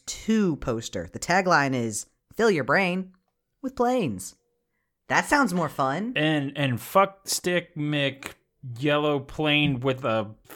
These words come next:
Speaker 2: oscillating fan blade for a nose is back on the cover.
Speaker 1: He sure is.
Speaker 2: Do you think he's gonna actually be in this one this time?
Speaker 1: N-, I don't know. Okay, so yeah, let's, let's compare and contrast.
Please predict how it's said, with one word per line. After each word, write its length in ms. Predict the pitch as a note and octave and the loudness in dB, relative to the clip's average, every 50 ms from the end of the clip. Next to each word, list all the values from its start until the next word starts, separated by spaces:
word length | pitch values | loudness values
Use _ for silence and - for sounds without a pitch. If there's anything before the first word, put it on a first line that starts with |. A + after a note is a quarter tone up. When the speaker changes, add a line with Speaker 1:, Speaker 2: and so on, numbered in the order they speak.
| - _ _ - | -20 _ _ -2
Speaker 2:
oscillating 640 | B2+ C#3 C3+ - - C#3+ C3+ C3+ C3+ C3 B2 A#2 | 0 0 2 0 0 -2 0 0 0 0 0 -2
fan 420 | - - - C#3+ C#3 C#3 C#3+ C#3+ C#3 | -2 0 4 4 6 6 6 4 2
blade 400 | C3+ C3 C3 B2+ B2+ A#2+ A2 - | 2 0 0 0 0 -2 -4 -4
for 160 | - C3+ A#2+ | -2 -2 -2
a 60 | A2 | -2
nose 500 | G#2+ A2 A#2+ B2 A#2+ A2+ G#2+ G2+ F#2 - - - - - _ - | -2 -4 -2 -2 -2 -2 -2 -4 -6 -10 -16 -20 -20 -18 _ -6
is 140 | B2+ A#2+ A#2 | -4 -4 -4
back 360 | A2 - D#3 D#3+ G3 F#3+ F#3+ | 2 6 8 8 8 8 6
on 140 | G3 F#3 F3+ | 2 2 2
the 80 | D#3+ C3+ | 2 -2
cover. 460 | - - - F3 E3+ C#3+ B2 G#2+ G2+ | -2 0 0 0 2 2 0 0 0
Speaker 1:
He 60 | G2+ - | 0 2
sure 220 | G#3 G3+ F#3 E3 | 2 4 4 4
is. 420 | D3 C3+ B2 A2+ A2+ - - - - _ _ _ _ _ _ _ _ - D3 B2 - | 4 2 0 -2 -4 -6 -8 -10 -14 _ _ _ _ _ _ _ _ -20 -18 -6 0
Speaker 2:
Do 100 | - F3 | 2 4
you 80 | F3+ F#3+ | 4 6
think 180 | G3+ G3+ F#3 | 4 4 2
he's 200 | D#3+ F#3+ G3 E3+ | 4 2 2 4
gonna 160 | D3+ F#3+ F#3 F3 | 4 4 6 8
actually 360 | D3 D3+ E3 - - E3 D3+ | 8 8 6 6 4 2 2
be 140 | C3+ D#3 D#3+ | 2 2 2
in 80 | E3 E3 | 2 2
this 180 | E3 D#3+ - E3+ | 0 0 -2 -2
one 160 | E3+ E3+ E3+ | -2 -2 -2
this 160 | E3+ D#3+ - | -2 -2 -2
time? 460 | - F3 F3 F3+ F3+ F3+ F3+ F3 D#3+ - - _ _ _ _ _ _ _ _ _ _ _ _ - | -2 -2 0 0 0 -2 -2 -4 -4 -8 -16 _ _ _ _ _ _ _ _ _ _ _ _ -4
Speaker 1:
N-, 220 | C#3 C#3+ C#3 - - _ _ _ _ _ - | -4 -2 -4 -4 -8 _ _ _ _ _ -2
I 140 | D3 C#3 C#3 | -2 0 0
don't 140 | C#3+ C#3+ | 2 2
know. 160 | D#3 E3+ D#3+ - - | 2 2 2 4 2
Okay, 220 | G#3+ - A#3 F#3+ | 4 6 4 4
so 180 | E3+ - G3+ F#3+ | 4 4 4 4
yeah, 240 | F#3 A3 A3+ F#3 D#3 | 6 6 6 6 6
let's, 260 | F#3 A3 A#3 - - | 4 0 0 0 -2
let's 160 | G#3 A#3 A#3 | -2 -2 -2
compare 340 | - - B3 A3 - A3+ G#3 G3+ | 0 -2 0 2 2 2 2 2
and 80 | F#3+ | 0
contrast. 380 | - F3+ G3 F3+ C#3+ B2+ - | -2 -2 0 0 0 -2 -4